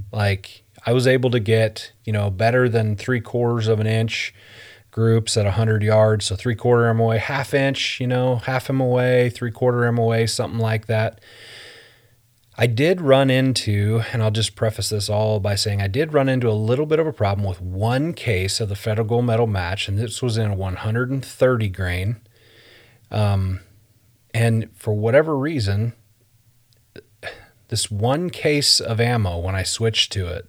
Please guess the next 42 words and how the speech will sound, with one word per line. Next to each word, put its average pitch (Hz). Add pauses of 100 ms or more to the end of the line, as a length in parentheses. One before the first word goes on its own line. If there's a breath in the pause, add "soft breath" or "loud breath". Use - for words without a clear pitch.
(100)
I 104
had 113
been 120
running 131
that 117
exact 110 (160)
type 120
of 104
case 120
of 113
ammo. 95
Now, 95
this 110
was 98
a 101
different 107
lot, 135
of -
course, 104 (1300 loud breath)
but 113 (720)
I 120
was 110
running 139
the 117
previous 131
lot 95 (500)
and 117
got 113
the 110
entire 147
case 156
gone, 98 (340)
and 110
it 120
ran 107
great. 95 (120)
It -
shot 113
great, 107
no 110
issues 104
whatsoever. 98